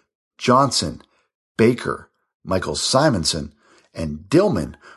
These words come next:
with chasers close behind, all surging out of the trails, most skipping the neutral aid station while attempting to merge with that growing group on terrain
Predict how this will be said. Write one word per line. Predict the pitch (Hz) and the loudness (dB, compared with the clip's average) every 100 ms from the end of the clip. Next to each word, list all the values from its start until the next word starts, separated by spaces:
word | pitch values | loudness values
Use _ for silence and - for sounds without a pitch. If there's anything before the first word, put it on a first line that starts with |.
| - | -8
with | 110 - | -6 -4
chasers | 165 180 214 196 | -2 0 -2 -6
close | - 143 135 | 0 0 0
behind, | 123 101 92 87 - | -2 0 0 -2 0
all | 139 165 | 0 2
surging | - 156 131 120 | 0 -2 -2 2
out | 107 95 | 4 2
of | |
the | 82 | 0
trails, | - 92 73 - - - _ _ | -2 0 0 -4 -10 -20 _ _
most | 101 117 180 - | 0 2 2 2
skipping | - 185 180 175 | 0 0 0 0
the | 156 | 0
neutral | 131 120 104 85 | 0 0 0 0
aid | 98 87 | 0 0
station | - 85 80 92 87 | 0 -2 -2 -4 -2
while | 85 82 | -2 -2
attempting | - 139 143 151 143 | -2 -4 -2 -4 -4
to | 101 | -4
merge | 87 87 87 87 - - - - | -2 0 0 0 -6 -16 -20 -6
with | 104 104 | -2 2
that | 113 - | 2 0
growing | - - 110 117 151 170 | -10 2 4 4 2 0
group | 101 98 92 - | 0 0 0 -2
on | 87 85 | -4 -2
terrain | - 87 87 90 90 | 0 2 2 2 -2